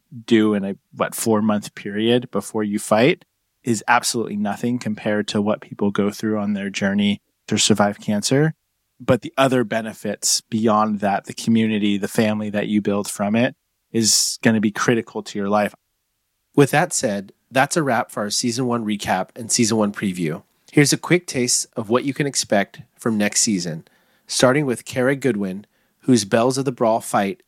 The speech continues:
Speaker 2: is this week. Her episode is also available now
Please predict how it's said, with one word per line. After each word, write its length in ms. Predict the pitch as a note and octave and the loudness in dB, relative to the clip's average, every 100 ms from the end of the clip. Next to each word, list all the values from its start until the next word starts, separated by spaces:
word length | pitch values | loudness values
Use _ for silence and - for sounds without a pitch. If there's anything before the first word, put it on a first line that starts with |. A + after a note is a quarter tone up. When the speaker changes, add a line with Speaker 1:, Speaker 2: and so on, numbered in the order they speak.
| - | -8
Speaker 2:
is 200 | G#2+ F#2 | -6 -4
this 340 | A2 G#2 - | 0 0 0
week. 340 | G2 D#2+ - _ _ _ | -2 -4 -10 _ _ _
Her 160 | C#3+ C#3+ | 2 4
episode 440 | B2 B2 C#3+ E3+ D#3 | 0 0 2 2 2
is 100 | B2 - | -4 -2
also 340 | A2+ A#2+ D3+ | -2 0 0
available 460 | C#3+ A#2+ A2+ B2 B2+ | 2 2 0 0 -2
now 400 | A#2 G2+ F#2 | 0 0 -2